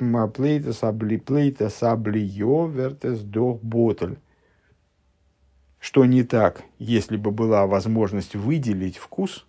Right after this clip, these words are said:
то тогда этот выделенный вкус, он бы устраня-, действительно устранялся. То есть это что-то вроде такой вынужденной меры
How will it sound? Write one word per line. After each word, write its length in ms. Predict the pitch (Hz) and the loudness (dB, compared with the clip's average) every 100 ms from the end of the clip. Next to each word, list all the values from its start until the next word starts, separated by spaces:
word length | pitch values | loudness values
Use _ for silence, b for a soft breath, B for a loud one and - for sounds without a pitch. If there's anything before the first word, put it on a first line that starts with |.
| _ | _
то 120 | 95 | -12
тогда 340 | 92 92 117 160 | -10 -6 0 2
этот 380 | 113 120 104 | 2 0 -6
выделенный 680 | 104 110 123 107 98 101 98 | -6 -2 -2 -2 -4 -2 -4
вкус, 420 | 95 - 247 208 | -4 -4 -4 -2
он 160 | 120 160 | -2 -2
бы 120 | 131 | -2
устраня-, 520 | 120 - 113 113 113 | -4 -4 -2 -2 -2
действительно 500 | 101 107 127 120 117 | -4 -6 -6 -6 -4
устранялся. 880 | 123 120 - 117 120 98 82 - - - _ _ _ _ _ _ _ _ _ _ _ _ _ _ _ _ _ _ - _ _ - | -6 -6 -4 -2 0 -2 -4 -10 -18 -20 _ _ _ _ _ _ _ _ _ _ _ _ _ _ _ _ _ _ -20 _ _ 0
То 100 | 135 | 2
есть 200 | 117 208 | 4 6
это 180 | 185 | 6
что-то 360 | 131 - 175 135 | 4 2 2 2
вроде 380 | 110 143 147 120 | 2 2 2 0
такой 520 | 110 - 131 110 - _ _ _ _ _ _ _ _ _ - | 0 4 4 4 -2 _ _ _ _ _ _ _ _ _ -8
вынужденной 840 | 113 160 185 131 107 123 120 117 | 0 2 4 0 0 0 2 2
меры 480 | 113 113 185 117 85 | 2 2 0 0 -4